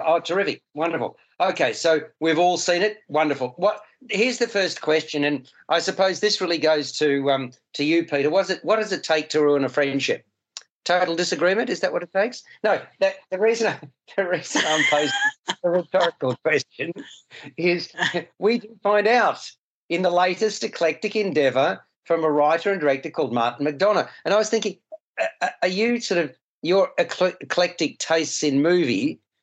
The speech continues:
m-, movies generally, because they are, it, your tastes are very different. You see movies that nobody else has ever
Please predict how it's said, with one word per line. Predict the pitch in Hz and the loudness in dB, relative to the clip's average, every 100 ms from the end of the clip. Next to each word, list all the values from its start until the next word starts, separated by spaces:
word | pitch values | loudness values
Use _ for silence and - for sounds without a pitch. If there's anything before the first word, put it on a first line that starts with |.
| _ _ - | _ _ -10
m-, | - - 151 | -10 -8 -8
movies | 180 180 185 170 160 123 | -2 0 2 2 0 -2
generally, | - 180 185 165 117 107 165 - _ - | 0 0 2 2 2 0 -2 -4 _ -6
because | 180 196 165 | -2 -2 0
they | 226 240 | 2 4
are, | 226 151 113 | 4 2 0
it, | - 196 180 208 202 214 - - | -4 -8 -8 -10 -8 -12 -14 -6
your | 240 226 | 0 0
tastes | 226 196 196 - | 0 0 0 -2
are | 175 | -4
very | 151 202 190 | 0 0 0
different. | 165 156 _ - | -4 -6 _ -4
You | 202 240 | 0 0
see | - 202 180 | 2 0 2
movies | 175 170 160 139 | 0 0 -2 -4
that | 165 | -4
nobody | 165 180 170 160 156 | 2 2 2 2 2
else | 160 156 | 2 2
has | 151 | 0
ever | 170 165 165 | 0 2 0